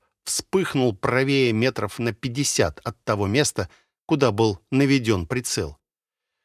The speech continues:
Не точно, но опустошение бомба произвела вокруг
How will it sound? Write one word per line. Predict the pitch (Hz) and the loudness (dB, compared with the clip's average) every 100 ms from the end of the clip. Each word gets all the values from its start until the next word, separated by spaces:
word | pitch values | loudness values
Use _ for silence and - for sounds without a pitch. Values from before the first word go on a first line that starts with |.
| _ | _
Не | 156 214 | 2 2
точно, | - 247 208 - 98 | 4 4 4 2 0
но | 113 139 - | 2 2 0
опустошение | 127 - - - 123 - 170 160 120 104 | -6 -4 -4 -2 -2 2 2 2 2 0
бомба | 95 104 147 135 113 | -2 0 0 0 -2
произвела | - 110 104 107 117 135 | 0 -2 0 0 2 2
вокруг | 101 95 - 127 - | 0 -2 -2 -6 -6